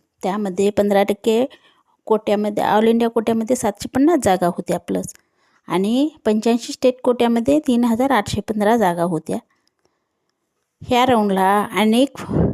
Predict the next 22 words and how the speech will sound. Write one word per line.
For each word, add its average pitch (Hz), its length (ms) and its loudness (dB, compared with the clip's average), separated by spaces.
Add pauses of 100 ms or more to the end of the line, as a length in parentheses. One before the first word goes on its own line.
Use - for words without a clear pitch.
(200)
अनेक 254 320 2
विद्यार्थ्यांचं 196 800 2
बीएमएस 190 460 2
क-, - 100 -4
होण्याचं 190 580 2
स्वप्न 202 480 0 (340)
पूर्ण 196 260 2
झालेलं 180 440 0
आहे 170 420 -6
व 160 100 -4 (240)
त्या 190 280 0
विद्यार्थ्याला 175 480 0
ॲडमिशन 220 420 0
मिळालेलं 165 400 -4
आहे. 170 240 -4 (2000)
पुढची 233 300 -2
जी 254 140 -2
प्रोसेस 214 460 -4
आहे 190 220 0 (120)
ते 320 80 2
पाहूया 165 480 -2
आपण. - 200 -12